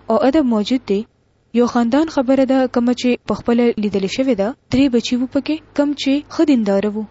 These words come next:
بهر سبق د پاره یو بچی ولېږلو. هلته هغه یو د خاص لیکونکي کتاب، کوم چې د اسلام خلاف وو، هغه یې وویلو. خو خیر، دلته د هغوی او د ځای نوم اغشتل مقصود نه دی. او هغه ښه سم دم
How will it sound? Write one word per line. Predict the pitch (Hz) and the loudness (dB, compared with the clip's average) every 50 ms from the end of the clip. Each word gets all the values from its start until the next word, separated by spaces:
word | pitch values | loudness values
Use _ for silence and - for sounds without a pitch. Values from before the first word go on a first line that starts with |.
| - 214 208 | -6 -2 0
بهر | 226 226 269 277 - - | 0 2 2 0 0 -2
سبق | 254 220 254 262 - 254 | -2 0 0 -2 0 -2
د | 254 - | -2 0
پاره | 247 233 233 233 233 233 - - - 226 | 0 0 2 2 2 0 0 0 0 0
یو | 233 226 220 | 0 2 0
بچی | 220 - - 240 247 | -2 -2 -2 -2 0
ولېږلو. | 277 269 285 262 269 262 247 247 - _ - 247 | 0 0 0 0 0 0 0 -2 -4 _ -2 0
هلته | 277 285 - 302 - 240 | 0 0 0 0 0 0
هغه | 233 262 285 262 | 2 2 2 2
یو | 262 254 240 220 | 2 2 0 0
د | 208 - | -4 -4
خاص | - 254 262 285 - - - 214 208 | -2 -2 0 0 -2 -4 -6 -6 -6
لیکونکي | 214 - 247 247 247 - 247 233 - | -4 -2 -2 -4 -2 -2 -4 -4 -4
کتاب، | 208 - 220 226 247 240 - - | -4 -2 -2 -2 -2 -4 -4 -2
کوم | 277 247 247 233 | -2 0 0 0
چې | 254 254 214 | 0 0 0
د | 220 214 214 | 0 -2 -2
اسلام | - 220 226 233 233 220 - | -2 -2 -2 -2 -2 -2 -4
خلاف | 208 202 208 240 277 - - | -2 -2 0 -2 -2 -2 -4
وو، | 226 233 247 - - - | -4 -4 -4 -4 -4 -2
هغه | 214 220 254 254 | 0 2 2 2
یې | 240 262 | 2 2
وویلو. | 269 269 302 294 269 277 277 269 - - - | 0 2 2 2 2 0 -2 -4 -6 -4 -4
خو | 262 254 - | -2 0 2
خیر، | 294 311 320 - - - 220 262 | 2 2 2 0 -2 -2 -2 0
دلته | 262 262 - 285 269 226 | 0 0 0 0 0 2
د | 226 214 | 0 0
هغوی | 214 202 233 247 247 - | 0 0 0 0 0 0
او | - 214 214 196 | -2 -2 -2 -2
د | 208 196 202 | -2 -2 -2
ځای | 233 233 233 233 226 | 0 0 0 0 -2
نوم | 233 226 214 220 | -2 -2 -2 -4
اغشتل | 202 202 196 - - 226 226 220 | -4 -4 -4 -2 -2 -2 -2 -4
مقصود | 208 - - - 233 208 220 247 | -6 -6 -8 -8 -8 -4 -4 -4
نه | 269 233 | -2 -2
دی. | 226 277 - - 233 | -4 -4 -4 -2 -2
او | 233 - 240 | 0 0 2
هغه | 240 269 330 339 302 - - - | 2 2 2 0 0 -2 -4 -2
ښه | 311 - - | -2 0 0
سم | 311 302 294 277 294 | 0 0 0 0 0
دم | 302 294 | 0 0